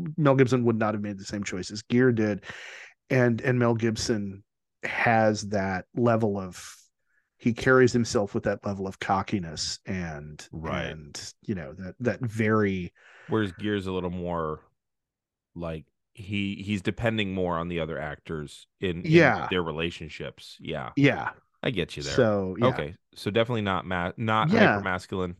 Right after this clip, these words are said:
Speaker 2: Okay.
Speaker 1: No.
Speaker 2: Um,
Speaker 1: No, I,
Speaker 2: and
Speaker 1: no, I,
Speaker 2: everybody
Speaker 1: I don't
Speaker 2: stays
Speaker 1: think
Speaker 2: dressed.
Speaker 1: that could have happened in that film. And everybody, yeah.
Speaker 2: Yeah.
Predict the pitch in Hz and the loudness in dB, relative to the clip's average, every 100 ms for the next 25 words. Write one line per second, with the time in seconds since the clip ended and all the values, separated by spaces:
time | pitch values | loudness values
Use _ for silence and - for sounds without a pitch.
0 | - 143 123 117 - 123 87 - _ _ | -2 0 0 -4 -2 -2 -2 -6 _ _
1 | _ _ 107 107 120 104 131 135 110 117 | _ _ 4 6 8 6 6 4 6 4
2 | 127 127 120 120 110 101 95 - 107 95 | 4 4 4 2 0 0 0 0 0 -2
3 | 87 87 87 90 90 - - 113 87 - | -6 -6 -8 -8 -8 -8 -6 -6 -4 2
4 | 131 131 127 120 110 101 98 78 - _ | 4 6 4 4 2 2 -2 -6 -8 _
5 | _ _ - 80 | _ _ -10 -10